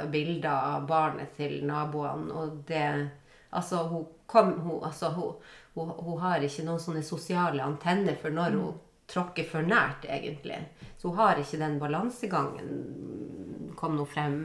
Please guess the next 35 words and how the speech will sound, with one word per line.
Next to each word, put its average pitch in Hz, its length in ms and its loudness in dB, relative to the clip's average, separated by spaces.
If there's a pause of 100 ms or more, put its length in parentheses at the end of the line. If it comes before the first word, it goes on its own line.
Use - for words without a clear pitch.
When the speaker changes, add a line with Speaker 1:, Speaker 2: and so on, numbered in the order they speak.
(120)
Speaker 1:
<laughs> 208 200 6
under 226 180 10
skrivinga, 196 540 8
at 147 180 -2
hun, 165 200 -2 (520)
hun 185 160 2
var, 185 420 6 (840)
hun, 170 220 0
eh, 62 180 -2 (1700)
hun 214 100 6
Speaker 2:
Men 220 80 12
Speaker 1:
har 190 200 12
Speaker 2:
at 165 40 6
Speaker 1:
ikke 175 300 2
den 160 140 6
der, 160 260 8 (100)
eh, 151 340 0 (160)
Speaker 2:
Nej, 240 220 8
men 285 180 2
så 269 140 0
alligevel, 262 380 4
så 247 140 -2
kommer 208 440 2
den 208 220 0
der 196 160 2
rationalitet 202 840 0
på - 120 -6
lidt 196 160 2
overraskende 208 720 2
tidspunkter, 208 580 0
Speaker 1:
Ja. 196 60 4
Speaker 2:
føler 214 360 2
jeg 175 100 -4
også, 190 260 -2
fordi, 190 400 -2